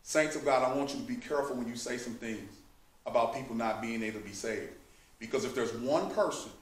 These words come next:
on this planet, no matter what they've done, that cannot be saved by the blood of Jesus,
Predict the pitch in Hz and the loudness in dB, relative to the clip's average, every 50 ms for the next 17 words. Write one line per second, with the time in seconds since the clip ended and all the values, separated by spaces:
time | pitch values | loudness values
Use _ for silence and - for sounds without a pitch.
0 | - - - _ _ 110 113 113 110 139 139 - - - 170 160 143 113 - - | -20 -20 -20 _ _ -6 -6 -4 -2 -2 -4 -4 -4 -2 0 0 0 0 -2 -6
1 | - - - - _ _ _ - - - - _ 110 113 113 120 113 107 101 104 | -10 -14 -18 -20 _ _ _ -20 -20 -20 -18 _ -4 0 2 2 2 2 2 2
2 | 123 143 143 143 160 170 160 165 - 147 131 113 104 98 92 - - - - - | 2 2 2 2 0 -2 -2 -2 0 0 0 0 0 -2 -6 -10 -14 -18 -20 -20
3 | - _ _ - _ _ _ - 92 92 - - 135 139 151 156 156 151 139 143 | -20 _ _ -20 _ _ _ -12 -10 -10 -6 -4 -2 0 2 4 4 2 2 0
4 | 143 - - 139 123 110 107 - - 101 98 98 95 95 107 120 131 135 135 127 | -4 -2 0 0 2 2 0 0 0 0 0 0 -2 -4 -2 0 0 0 0 0
5 | - 120 120 113 98 92 - 87 85 - | -2 -2 -4 -4 -6 -8 -10 -14 -14 -16